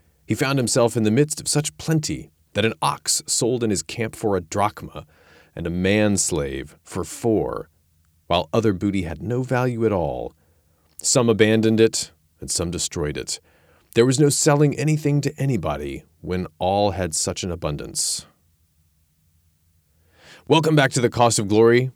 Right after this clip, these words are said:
This is Alex Petkus, your host. That was a passage from Plutarch's Life of Lucullus.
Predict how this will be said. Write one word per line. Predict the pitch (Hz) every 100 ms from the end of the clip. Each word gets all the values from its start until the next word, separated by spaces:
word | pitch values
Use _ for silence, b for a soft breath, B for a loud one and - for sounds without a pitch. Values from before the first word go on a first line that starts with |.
| _
This | 80 76
is | 69
Alex | 76 80 -
Petkus, | - - 107 -
your | 76
host. | 101 101 - - - _ _ _ -
That | 95
was | 117
a | 95
passage | 120 110 120 98
from | 104 82
Plutarch's | - 135 113 104 - -
Life | 87 95 101 -
of | 78
Lucullus. | 92 82 - 85 69 - -